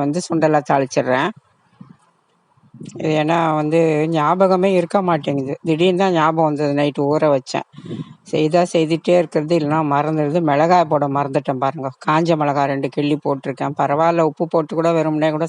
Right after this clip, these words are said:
சாப்பிட்லாம், ஒண்ணும் தப்பு இல்லை. என் பேத்தியெல்லாம் பார்த்தீங்கன்னா வெறும் உப்பு போட்டு அவிச்ச சுண்டல் தான் சாப்பிடுவா. ஒண்ணும் தப்பு இல்லை, சாப்பிட்லாம். நம்ம பண்ண த-, தப்பை நம்மளே சரி கட்டிக்க வேண்டியது தான். இதை எடுத்து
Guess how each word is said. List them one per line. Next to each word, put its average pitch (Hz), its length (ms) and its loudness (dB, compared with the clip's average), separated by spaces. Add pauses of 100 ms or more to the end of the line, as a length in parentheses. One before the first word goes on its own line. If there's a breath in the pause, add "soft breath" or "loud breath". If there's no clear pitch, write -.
(120)
சாப்பிட்லாம், 147 480 -4 (560 soft breath)
ஒண்ணும் 156 300 0
தப்பு 143 280 0
இல்லை. 147 220 4
என் 139 160 0
பேத்தியெல்லாம் 156 440 2
பார்த்தீங்கன்னா 143 380 0
வெறும் 143 180 0
உப்பு - 220 -8
போட்டு 143 280 0 (640 loud breath)
அவிச்ச 139 380 0 (140)
சுண்டல் 143 440 0
தான் 147 180 -4
சாப்பிடுவா. 131 540 -2 (280)
ஒண்ணும் 143 260 -4
தப்பு 139 240 -2
இல்லை, 139 140 -2 (100)
சாப்பிட்லாம். 131 480 -6 (800 loud breath)
நம்ம 120 280 -2
பண்ண 185 300 4
த-, 170 220 0
தப்பை 175 260 2 (100)
நம்மளே 165 240 2 (120)
சரி 165 180 2
கட்டிக்க 156 360 2
வேண்டியது 143 320 -2 (100)
தான். 135 120 -4 (800 soft breath)
இதை 175 160 4
எடுத்து 175 180 0